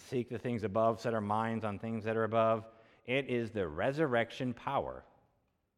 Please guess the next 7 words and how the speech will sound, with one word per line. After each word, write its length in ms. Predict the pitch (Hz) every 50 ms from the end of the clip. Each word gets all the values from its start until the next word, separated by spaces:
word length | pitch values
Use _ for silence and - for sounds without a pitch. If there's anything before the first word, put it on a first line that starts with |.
| _ _ _ _ _ _ _ _ _ _ _ _ _ _ _ _ _ _ _ _ _ _ _ _ _ _ -
it's 220 | 113 123 110 -
resurrection 580 | 98 95 113 131 135 143 139 147 135 - 160 139
power, 300 | - 165 170 135 98 90
not 260 | 95 107 131 156 147
I, 180 | 131 131 135 139
but 200 | 135 139 - -
Christ. 400 | - 170 175 117 92 - -